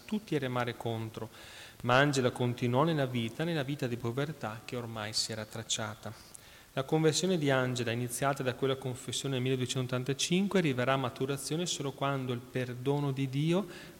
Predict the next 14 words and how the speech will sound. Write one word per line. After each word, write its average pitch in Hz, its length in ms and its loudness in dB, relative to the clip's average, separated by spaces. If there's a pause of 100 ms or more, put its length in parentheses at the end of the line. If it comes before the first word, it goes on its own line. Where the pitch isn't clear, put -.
(100)
apparirà 123 480 0
la 127 120 0
sua 143 260 0
anima 123 360 -2
come 135 320 -4
il 147 120 0
dono 113 500 0
gratuito 127 640 0
di 135 200 0
amore 117 340 -2
del 120 140 -2
Padre, 107 540 -6
sorgente 117 920 -6
d'amore. 113 460 -2